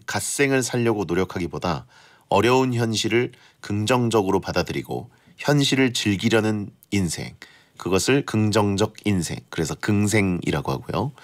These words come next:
이런 긍생을 살기 위해 독파민을 실었답니다.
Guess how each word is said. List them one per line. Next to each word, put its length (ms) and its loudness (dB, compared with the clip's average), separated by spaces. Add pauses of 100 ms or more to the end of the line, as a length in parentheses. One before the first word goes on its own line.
(380)
이런 240 4
긍생을 440 4
살기 360 2
위해 280 2 (340)
독파민을 760 2
실었답니다. 720 -6